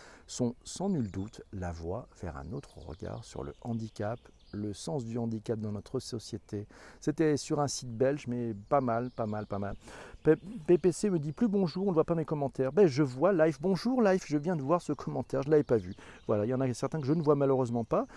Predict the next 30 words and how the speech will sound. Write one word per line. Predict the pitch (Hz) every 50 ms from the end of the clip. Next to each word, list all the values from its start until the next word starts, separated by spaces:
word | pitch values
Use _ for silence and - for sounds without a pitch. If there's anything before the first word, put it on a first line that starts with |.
| - - -
Je | -
vous | -
prie | - -
de | 185 160
m'en | 139 143
excuser. | 175 - - - - 165 127 117 131 139 170 247 - - - - - - - -
Euh, | 147 143 139 135 135 131 131 127 127 123 123 123 120 120 120
et | 131 135
oui, | 131 139 156
alors | 143 117 120 117
qu'est-ce | - - 160 -
qu'on, | - 147 143 135
qu'est-ce | - - 139 -
qu'on | - 160
apprend ? | 147 127 - - 131
Quelle | 127 - 196 -
stratégie, | - - - 196 - - 160 143 131 147 190 247
quelle | - - 170 156
stratégie, | - - - - 170 - - 135 120 117 131 156 175
quelle | - - 143 127 117 113 113 -
stratégie | - - - - 123 113 123 113 127 156
mettre | 135 117 - - - 95
en | 95 98
œuvre, | 135 175 175 117 92
hein, | 95 113 127 120
pour, | - 95 85 -
euh, | 76 73 69 69
effectivement | - - - - - - 90 87 107
cette | 110 - 104 -
inclusion ? | - 98 92 - 92 87 76 76 78 78 110